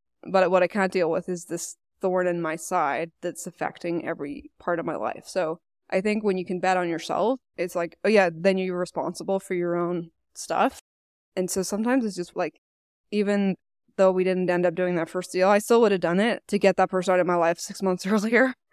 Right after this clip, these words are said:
and being able to figure it out as I went. So if you're in that situation, like, just bet on yourself,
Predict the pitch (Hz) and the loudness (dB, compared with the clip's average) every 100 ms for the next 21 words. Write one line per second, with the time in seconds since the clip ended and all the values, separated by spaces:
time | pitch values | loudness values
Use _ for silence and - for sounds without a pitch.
0 | - 214 196 196 196 185 - 180 185 180 | 0 2 4 4 4 2 0 2 4 4
1 | 170 175 175 175 170 156 175 262 - - | 4 4 2 2 2 2 2 0 -2 -8
2 | - 202 196 - 190 - 202 208 196 160 | 2 4 4 2 -2 0 2 4 4 0
3 | - - 180 170 - 208 185 196 - 185 | -4 -6 -2 -2 -2 -2 -2 -4 0 2
4 | 180 175 170 - 160 196 202 - | 2 0 -2 -2 0 0 -2 -12